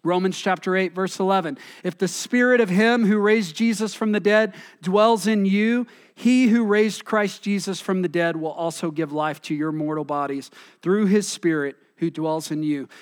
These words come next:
First Corinthians chapter fifteen, verse five through seven. He was truly alive, folks. Here's the thing. It would have been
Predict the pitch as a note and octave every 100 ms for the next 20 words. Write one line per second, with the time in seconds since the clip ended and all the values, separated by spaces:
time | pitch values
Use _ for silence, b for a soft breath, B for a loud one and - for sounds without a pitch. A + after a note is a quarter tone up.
0 | B G#3+ G#3 - A3+ G#3+ G3+ - G#3+ G3
1 | G#3 F#3 G#3 G3+ A3 G3+ G3 F#3+ - G3+
2 | G3 G#3 F#3+ - G#3 A3 G#3+ B B B3+
3 | A#3+ - - B3+ C4 B3+ A3+ F#3+ G3+ G#3+
4 | G#3+ - G3+ G3 G3 - - _ _ _
5 | _ _ _ _ _ _ _ _ A#3 A3
6 | A#3 C4 B3 G3 D#3 b b - C4 C#4
7 | C4 B3 A#3 G#3+